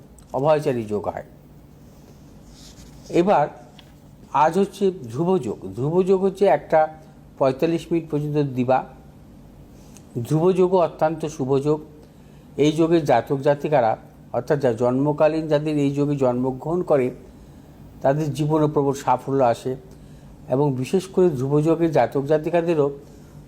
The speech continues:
চন্দ্রের মহাদশা বা শুক্রের মহাদশা প্রবল সাফল্য এনে দেয়। কর্মজীবন বা অর্থনৈতিক এবং পারিবারিক জীবনেও সম-, তাদের নানা রকমভাবে উন্নতি আসে।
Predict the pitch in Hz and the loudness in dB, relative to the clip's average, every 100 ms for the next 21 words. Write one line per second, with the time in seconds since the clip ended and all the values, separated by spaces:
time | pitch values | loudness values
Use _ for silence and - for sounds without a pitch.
0 | - - 139 151 156 151 143 131 147 151 | -6 0 2 2 -2 -2 -2 0 -2 0
1 | 151 143 139 139 - - - - 185 185 | 0 2 0 -2 -14 -20 -20 -4 -4 -2
2 | - 170 147 139 131 156 147 151 151 156 | 0 0 2 -2 -2 -4 -2 -2 -2 -6
3 | - 117 - 135 120 110 107 110 120 - | -2 -2 -2 -2 0 0 0 0 0 -4
4 | - - - - - 135 135 143 135 135 | -20 -20 -20 -20 -2 0 2 2 0 0
5 | 139 135 127 110 123 - 139 131 127 135 | 0 0 0 0 -2 -4 -2 -2 0 -2
6 | - - - - - - - - - - | -4 -18 -20 -20 -20 -20 -20 -20 -20 -10
7 | - 147 143 139 135 135 147 151 147 139 | 0 2 0 2 0 2 0 0 -2 -2
8 | 143 143 135 - - 139 - - - - | 0 2 0 -2 -8 -8 -10 -20 -20 -4
9 | 127 131 135 127 131 127 139 135 135 - | -2 0 2 2 4 2 -2 -6 -6 -16
10 | - - - - 104 120 135 127 135 131 | -20 -20 -20 -20 -6 -2 0 0 2 0
11 | 131 135 107 107 135 | 0 2 0 0 -6